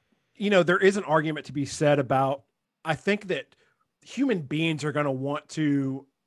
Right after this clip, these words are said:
are, are going to want to consume art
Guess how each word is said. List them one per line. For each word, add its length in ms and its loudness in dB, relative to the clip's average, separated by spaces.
are, 360 -4
are 120 -2
going 320 0
to 120 -6
want 360 -4
to 160 -6
consume 560 -4
art 340 0